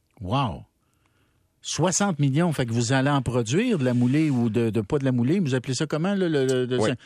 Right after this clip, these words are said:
Speaker 1: en fait, c'est de la nourriture pour animaux.
Speaker 2: Exactement. Donc, ça va être cinq mille tonnes par année qu'on va produire.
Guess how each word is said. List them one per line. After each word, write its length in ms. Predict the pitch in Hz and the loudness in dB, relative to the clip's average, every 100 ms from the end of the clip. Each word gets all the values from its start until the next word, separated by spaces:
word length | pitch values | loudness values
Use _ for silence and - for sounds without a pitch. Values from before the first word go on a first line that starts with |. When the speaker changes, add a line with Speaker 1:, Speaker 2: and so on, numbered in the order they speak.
| - | -6
Speaker 1:
en 80 | 139 | -2
fait, 120 | 208 | 0
c'est 140 | 202 | 0
de 80 | 160 | 0
la 120 | 143 | 0
nourriture 680 | 147 156 151 143 - 196 190 | 2 2 0 -2 0 0 0
pour 200 | 147 170 | 0 2
animaux. 440 | 156 147 139 190 85 _ - - | 2 2 4 2 0 _ -20 -8
Speaker 2:
Exactement. 560 | 92 82 92 95 82 78 | -4 -2 0 0 0 -2
Donc, 200 | 76 82 | -2 -2
ça 60 | 90 | -2
va 60 | |
être 80 | 92 | -2
cinq 220 | - 107 110 | 0 0 2
mille 220 | 104 92 | 0 0
tonnes 260 | 113 101 | 0 0
par 180 | 92 85 | -2 -2
année 280 | 82 82 80 | 0 0 -2
qu'on 120 | - | -2
va 100 | 73 | -4
produire. 520 | 67 71 65 69 64 | -2 -4 -2 -4 -4